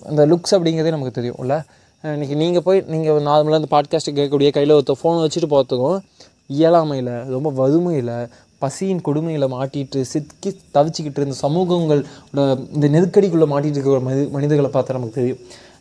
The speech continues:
ஆ, நாமளே இந்த ரோட் சைடில் நிறைய பேர்த்த பார்த்துருப்போம்ல. ம், நாம கூட ரொம்ப அழகா, ரொம்ப அன்பா பிச்சைக்காரங்கன்னு கூப்பிடுவோம்ல, அவர்களுக்கு மட்டும் அந்த மாதிரி கொடுத்துட்ருக்காரு. ஆ, அ-, அதை, இது, இந்த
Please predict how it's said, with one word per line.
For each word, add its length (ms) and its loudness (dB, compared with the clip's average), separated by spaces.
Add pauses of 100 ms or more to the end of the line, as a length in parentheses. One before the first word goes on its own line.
ஆ, 280 -8 (100)
நாமளே 200 0
இந்த 200 0
ரோட் 260 2
சைடில் 140 -2
நிறைய 160 -6
பேர்த்த 220 -8
பார்த்துருப்போம்ல. 460 -8 (1500)
ம், 140 -4 (120)
நாம 260 0
கூட 160 0
ரொம்ப 260 2
அழகா, 440 0
ரொம்ப 280 2
அன்பா 380 0
பிச்சைக்காரங்கன்னு 500 0
கூப்பிடுவோம்ல, 500 -4 (1300)
அவர்களுக்கு 420 -2
மட்டும் 440 -4
அந்த 120 -8
மாதிரி 100 -6
கொடுத்துட்ருக்காரு. 640 -6
ஆ, 200 0
அ-, 120 4
அதை, 240 2
இது, 520 4
இந்த 180 0